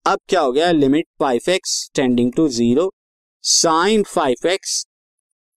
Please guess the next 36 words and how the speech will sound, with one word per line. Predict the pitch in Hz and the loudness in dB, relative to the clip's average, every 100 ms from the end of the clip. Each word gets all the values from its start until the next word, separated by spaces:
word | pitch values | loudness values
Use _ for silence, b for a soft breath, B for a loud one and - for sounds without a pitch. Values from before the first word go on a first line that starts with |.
| _ _ _ _ _ | _ _ _ _ _
upon | - 143 - 123 113 127 - _ _ _ _ | -4 -4 0 0 2 0 -2 _ _ _ _
five | - - 143 98 - | -10 -4 -2 -2 -6
x। | 73 - - _ _ _ _ - | -10 -8 -10 _ _ _ _ -4
अब | 175 220 | -2 0
आप | 208 - | -2 0
यहां | 139 143 202 185 | 0 2 0 2
देख | 156 - | 0 0
सकते | 139 - - | -2 -4 -2
हैं | 127 143 180 - _ _ _ | 0 2 0 -4 _ _ _
कि | - 165 | 0 0
जो | 143 196 202 | 2 2 2
साइन | - 175 151 151 | 2 0 2 0
का | 180 | 0
एंगल | 175 139 135 156 185 | 0 2 2 2 0
है | |
वही | 175 131 139 165 | 0 0 0 2
अपॉन | 151 - 127 127 147 | 0 0 -2 0 2
में | 165 | 2
है | 196 190 156 | 0 -2 0
और | 139 - | -2 -2
वही | 120 143 147 214 | -2 -2 0 0
जो | 170 156 | 2 2
है | 170 | 2
ज़ीरो | 120 123 135 | 0 2 2
को | 143 165 | 2 0
टेंड | 156 127 120 - | 0 -2 -2 -4
कर | 95 | -6
रहा | 90 | -6
है | 82 _ _ _ - | -10 _ _ _ -4
और | 117 | 0
वही | 135 160 175 | 2 2 2
जो | 170 | 2
है | 185 - | 0 0
फॉर्मूले | 131 117 123 147 160 | -2 0 2 2 2
के | 170 | 0
अंदर | 160 | 2